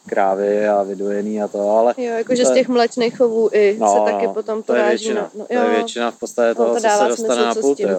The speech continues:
Speaker 2: potom,
Speaker 1: To,
Speaker 2: no.
Speaker 1: to si lidi vůbec neuvědomujou, ale vlastně v, eh, jako opravdu kvalitní hovězí si myslím, že se dneska do krámu reálně nedostane.
Speaker 2: Hmm.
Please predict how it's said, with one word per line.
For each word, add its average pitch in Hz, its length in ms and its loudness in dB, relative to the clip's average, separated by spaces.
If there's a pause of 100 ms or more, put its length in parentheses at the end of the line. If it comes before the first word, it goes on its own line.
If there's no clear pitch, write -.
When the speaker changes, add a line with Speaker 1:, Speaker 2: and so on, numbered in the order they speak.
(100)
Speaker 2:
potom, 190 160 -2
Speaker 1:
To, 104 60 0 (100)
Speaker 2:
no. 185 80 -4
Speaker 1:
to 104 140 -6
si - 200 -10
lidi 110 240 -2
vůbec 110 260 -4
neuvědomujou, 110 720 0 (680)
ale 104 240 -2
vlastně 104 580 -4 (240)
v, - 20 -16
eh, 98 540 -2 (340)
jako 107 400 -8 (420)
opravdu 110 260 -2
kvalitní 107 440 -2
hovězí 104 380 0
si 110 140 -8
myslím, 107 320 -6
že 101 80 -12
se 107 120 -12
dneska 104 280 -4
do 101 120 -4
krámu 101 520 -4 (160)
reálně 98 440 -2
nedostane. 87 520 -8 (320)
Speaker 2:
Hmm. 220 160 -8